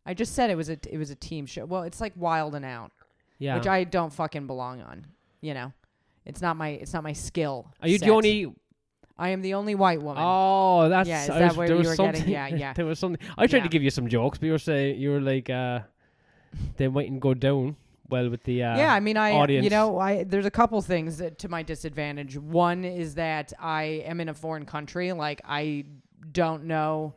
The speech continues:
Speaker 1: You know, there's things that I learn every fucking day that I don't realize about.
Speaker 2: You can't dance, can't rap.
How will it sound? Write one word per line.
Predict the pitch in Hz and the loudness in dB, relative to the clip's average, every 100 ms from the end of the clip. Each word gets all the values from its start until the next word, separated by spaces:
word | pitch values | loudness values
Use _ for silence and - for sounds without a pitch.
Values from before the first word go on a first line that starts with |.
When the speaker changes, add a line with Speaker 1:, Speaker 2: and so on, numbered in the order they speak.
| _ _ _ _ | _ _ _ _
Speaker 1:
You | 240 | 0
know, | |
there's | 233 - | 0 0
things | 254 240 | -2 -2
that | 220 | 0
I | 202 | 0
learn | 185 196 190 | 2 0 0
every | 175 | -4
fucking | 196 190 175 170 | -4 -4 -4 -4
day | 160 160 151 | -4 -2 -4
that | 147 | -4
I | 147 | -4
don't | 156 151 | -4 -4
realize | 151 165 160 151 147 143 | -4 -2 -2 -4 -4 -6
about. | 143 156 147 143 135 _ | -6 -2 -2 -2 -6 _
Speaker 2:
You | - | -10
can't | - 110 110 | -6 -4 -2
dance, | 117 135 - | -2 -4 -6
can't | 120 110 | -8 -6
rap. | 107 127 - | -6 -6 -8